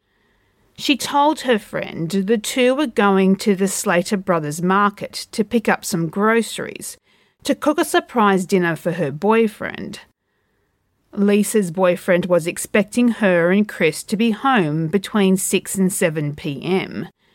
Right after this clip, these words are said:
but they never arrived, and they were never seen again. Two months later, on September ninth, nineteen eighty-seven,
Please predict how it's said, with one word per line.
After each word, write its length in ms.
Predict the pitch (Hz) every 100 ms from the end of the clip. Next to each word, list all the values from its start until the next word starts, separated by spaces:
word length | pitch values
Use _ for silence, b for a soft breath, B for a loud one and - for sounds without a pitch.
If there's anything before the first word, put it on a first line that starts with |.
| b b b b -
but 160 | 220
they 160 | 233 233
never 480 | 233 220 190 190 175
arrived, 800 | 190 226 196 - - - - - _ _ _ _ _ -
and 180 | 240 254
they 80 |
were 140 | 254 269
never 360 | 240 190 160
seen 440 | 160 - 165 143 127
again. 760 | 131 156 190 170 87 - - b b b b b b _ _ _ _ _ _ _ _ -
Two 300 | - 294 320
months 340 | 339 294 -
later, 440 | 247 202 185 - -
on 380 | - 185 185 185
September 600 | 214 - - 190 175 160
ninth, 680 | 180 202 165 - - - 214
nineteen 580 | 196 180 170 180 165
eighty-seven, 1000 | - 160 - 123 - 233 214 160 - -